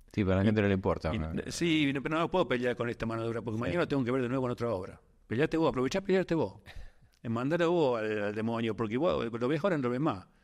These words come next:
Speaker 2: Pero yo lo tengo que ver mañana en otra obra y no puedo pelearme con él.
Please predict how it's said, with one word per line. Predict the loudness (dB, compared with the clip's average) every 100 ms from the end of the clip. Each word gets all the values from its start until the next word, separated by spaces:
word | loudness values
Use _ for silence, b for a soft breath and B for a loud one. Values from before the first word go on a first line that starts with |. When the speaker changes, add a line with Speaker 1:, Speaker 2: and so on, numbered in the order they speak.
| _
Speaker 2:
Pero | -2 0
yo | 2
lo | 2
tengo | 2
que | 2
ver |
mañana | 2 0 0
en | -2
otra | -2 0
obra | 0
y | 0
no | -2
puedo | -4 -2
pelearme | -2 -4 -4
con |
él. | -6